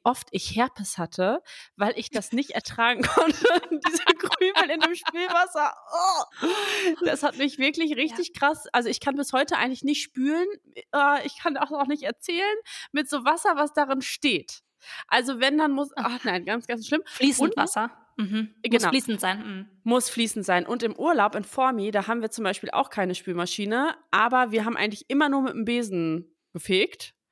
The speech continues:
Speaker 2: Mhm.
Speaker 1: Und ich würd's am liebsten umdrehen, ist aber nicht möglich technisch.
Speaker 2: Ach.
Speaker 1: Deshalb,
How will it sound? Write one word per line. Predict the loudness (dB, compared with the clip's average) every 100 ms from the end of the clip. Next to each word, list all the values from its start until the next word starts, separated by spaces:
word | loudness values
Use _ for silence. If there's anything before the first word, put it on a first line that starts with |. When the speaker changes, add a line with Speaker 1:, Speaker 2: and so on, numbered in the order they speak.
| _ -20
Speaker 2:
Mhm. | -20 _
Speaker 1:
Und | 2 4 2 -4 -12 _
ich | -2 -2 -12 _
würd's | 0 0 2
am | -2 0
liebsten | -2 -4 -2
umdrehen, | 0 0 -2 -4
ist | -4 -2
aber | -2
nicht | -2 -6
möglich | -8 -10 -16
technisch. | -16 -14 -16 -16 -16 -12 -12
Speaker 2:
Ach. | 0
Speaker 1:
Deshalb, | 0 2 2 4 4 0